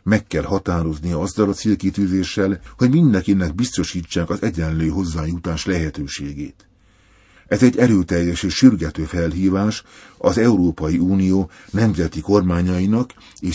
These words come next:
szervezeteinek, valamint az ensz egészségügyi világszervezetének, a W H O-nak,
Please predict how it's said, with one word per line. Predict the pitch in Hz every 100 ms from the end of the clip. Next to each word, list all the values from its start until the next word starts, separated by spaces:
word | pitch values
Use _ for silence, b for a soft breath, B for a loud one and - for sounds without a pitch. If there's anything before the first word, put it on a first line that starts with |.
| -
szervezeteinek, | 92 69 76 80 78 78 80 92 101 - B B B
valamint | 98 104 90 90 85
az | 80 87
ensz | 101 117 123 -
egészségügyi | 127 98 - 92 82 85 82
világszervezetének, | 90 98 69 - 87 76 78 85 78 87 98 107 B B
a | 92 95
W | 120 92
H | 76 67
O-nak, | 73 80 214 254